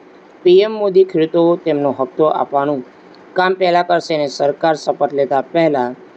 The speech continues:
કે તરત જ હપ્તો આપી શકે છે. તો મિત્રો, વધુમાં છે કે પી એમ કિસાનના પૈસા જૂનની આ તારીખે પછી આવશે. લાભાર્થી ખેડૂત પ્રધાનમંત્રી કિસાન સન્માન નિધિ યોજના સત્તરમા હપ્તાની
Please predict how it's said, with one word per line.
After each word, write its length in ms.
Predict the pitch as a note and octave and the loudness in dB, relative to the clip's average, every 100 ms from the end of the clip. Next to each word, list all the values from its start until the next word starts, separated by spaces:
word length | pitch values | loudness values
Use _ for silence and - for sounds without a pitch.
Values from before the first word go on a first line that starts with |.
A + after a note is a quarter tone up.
| - - - | -20 -20 -2
કે 120 | F#3 F#3 | 2 2
તરત 340 | F#3 D#3+ D#3+ | 2 -2 -2
જ 120 | D3+ C#3 | -2 -4
હપ્તો 280 | B2+ C#3 D3 F3 - - - | -4 0 -2 -2 -14 -20 -4
આપી 360 | D3+ D3+ C#3 C#3 - - | -4 -2 -6 -6 -10 -18
શકે 340 | - C#3 C#3 | -6 -2 -2
છે. 180 | B2 B2 A#2 - - - | -2 -4 -6 -12 -20 -8
તો 100 | - | 0
મિત્રો, 180 | A3+ A#3+ | 0 2
વધુમાં 260 | A#3 G#3 A3 | 0 0 -2
છે 80 | G#3+ | -2
કે 80 | A3 | 0
પી 180 | F#3 | 0
એમ 100 | F#3 | 0
કિસાનના 400 | G3+ F#3 F#3 F#3 | -2 -2 0 0
પૈસા 400 | F3+ D3+ B2+ D3+ C#3+ | 0 -4 -2 0 0
જૂનની 500 | C#3+ D#3 E3+ E3+ E3+ - | -2 -2 0 0 -2 -4
આ 120 | D3+ | -4
તારીખે 360 | D3+ C#3 C3 D3 | -2 -2 -2 -4
પછી 380 | C#3 C3 - C3+ - | -6 -6 -6 -6 -6
આવશે. 300 | B2+ - B2 B2 - - - - - - | -6 -6 -10 -14 -18 -20 -20 -20 -20 -6
લાભાર્થી 380 | D#3+ F3 G3+ A3 | -2 2 2 2
ખેડૂત 220 | G3+ G3+ G3+ | 4 4 4
પ્રધાનમંત્રી 440 | F3 D#3+ E3 E3+ | 0 0 0 -4
કિસાન 180 | D#3+ E3 | -4 -4
સન્માન 280 | D#3+ D3+ D3+ | -2 0 0
નિધિ 200 | C#3+ C#3+ | -2 -2
યોજના 400 | D3 C#3+ - D3 | -2 -2 -2 -4
સત્તરમા 440 | C#3+ C#3+ C3 C3+ C3+ | -2 -4 -4 -2 -2
હપ્તાની 340 | - C#3+ C#3 | -2 -4 -4